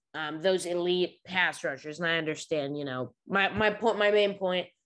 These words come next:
is that I think Chase Young is gonna be that guy, and he's gonna consistently wreak havoc for the entirety of his career, uh, with the football team.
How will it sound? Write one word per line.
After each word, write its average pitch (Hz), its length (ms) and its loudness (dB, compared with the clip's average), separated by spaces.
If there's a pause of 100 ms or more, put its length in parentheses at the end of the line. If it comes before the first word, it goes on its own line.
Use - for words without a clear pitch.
is 170 160 -2
that 175 120 2
I 170 120 2
think 170 180 -4
Chase 170 360 0
Young 165 220 0
is 151 120 -8
gonna 165 240 -2
be 156 240 -2
that 151 260 -2
guy, 156 180 -2
and 156 100 -4
he's 156 160 -8
gonna 156 420 -4 (720)
consistently 190 760 0
wreak 185 280 4
havoc 175 380 0
for 180 120 -4
the 170 100 -2
entirety 165 580 -2
of 156 80 -4
his 156 160 -4
career, 156 540 0
uh, 131 280 0
with 151 280 0
the 139 60 -20
football 143 420 -2
team. 139 360 -4